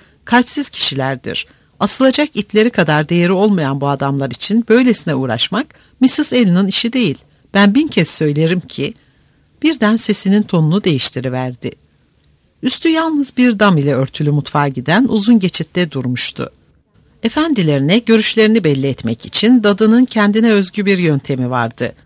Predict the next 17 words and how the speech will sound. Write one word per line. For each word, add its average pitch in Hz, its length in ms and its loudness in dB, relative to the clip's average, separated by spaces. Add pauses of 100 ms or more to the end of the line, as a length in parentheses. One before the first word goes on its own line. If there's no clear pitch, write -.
(420)
O, 269 240 2
O'Hara 226 400 2
ailesinin 139 640 0
kibarlığının 135 800 -2 (200)
kendisi 254 440 2
gibi 226 300 0
bir 208 140 2
zenci 180 400 0
kadının 190 420 0
mırıldandığı 160 640 0
şeylere 143 400 -2
kulak 165 400 -2
vermelerini 180 760 0
böyle 247 220 4
hareketlerle 135 720 -4
sağlamak 190 540 0
istiyordu. 131 680 -6